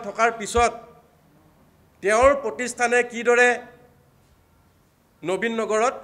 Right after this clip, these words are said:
এনেধৰণে এটা অট্টালিকা নিৰ্মাণ কৰিব পাৰিলে? এতিয়া অশোক সিংঘালে গুৱাহাটী উন্নয়ন কৰিব। গুৱাহাটীত যে এতিয়া গাঁত হৈ আছে, গাঁতত পৰি যে মানুহৰ মৃত্যু হৈছে, এই কথাটো অশোক সিংঘাল চাবলৈ ক'ত আছে এতিয়া?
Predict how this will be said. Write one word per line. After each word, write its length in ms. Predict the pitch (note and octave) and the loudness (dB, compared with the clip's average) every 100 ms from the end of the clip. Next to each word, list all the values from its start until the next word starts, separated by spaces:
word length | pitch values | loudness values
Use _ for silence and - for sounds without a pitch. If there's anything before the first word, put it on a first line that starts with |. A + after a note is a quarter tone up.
| - | -10
এনেধৰণে 360 | F3 G3 F#3 F#3+ | -6 -4 -4 -6
এটা 100 | F3+ F3 | -4 -6
অট্টালিকা 380 | - E3+ E3 E3+ D3+ | -6 -10 -8 -10 -8
নিৰ্মাণ 220 | D3 C#3+ C3+ | -10 -10 -10
কৰিব 140 | B2 A2+ | -12 -12
পাৰিলে? 260 | G2+ F#2+ - _ _ _ _ _ _ _ _ _ _ _ _ _ _ - | -16 -16 -20 _ _ _ _ _ _ _ _ _ _ _ _ _ _ -6
এতিয়া 180 | F#3 | -4
অশোক 260 | E3+ E3+ A#3 A3+ | -2 -2 -6 -6
সিংঘালে 300 | A3 G#3+ A3+ F#3+ | -6 -4 -2 -2
গুৱাহাটী 260 | F#3 G3+ G3+ | -4 -4 -6
উন্নয়ন 260 | F#3 F#3 F3 | -4 -4 -4
কৰিব। 180 | D#3 A2 F2+ - _ _ _ _ _ _ _ _ _ _ _ _ _ | -8 -10 -16 -20 _ _ _ _ _ _ _ _ _ _ _ _ _
গুৱাহাটীত 480 | C3+ F#3 G#3+ A#3+ - | -2 0 0 -4 -6
যে 60 | A#3 A3+ | -2 -2
এতিয়া 180 | A#3 E3+ | -4 0
গাঁত 180 | F3 A3+ G#3+ | 2 2 0
হৈ 80 | G#3+ | -4
আছে, 120 | G3+ F3+ | -4 -4
গাঁতত 240 | - A3+ A3+ | -4 -4 -8
পৰি 140 | A3 A3 | -8 -6
যে 60 | G#3+ G3 | -4 -4
মানুহৰ 220 | F3 G#3 G3 | -2 -4 -6
মৃত্যু 220 | E3+ A#3 G#3 | -10 -6 -4
হৈছে, 240 | G3+ F3+ - _ _ _ F#3+ | -4 -10 -12 _ _ _ -4
এই 60 | G3+ | -4
কথাটো 220 | G3 G#3 G3 | -8 -8 -8
অশোক 140 | G3 G3 | -8 -10
সিংঘাল 200 | G3 G3+ G3+ | -6 -6 -6
চাবলৈ 260 | G3 G3+ G3+ | -8 -8 -8
ক'ত 120 | A3 F#3 | -10 -10
আছে 120 | C3 | -12
এতিয়া? 200 | G2+ G2 | -16 -20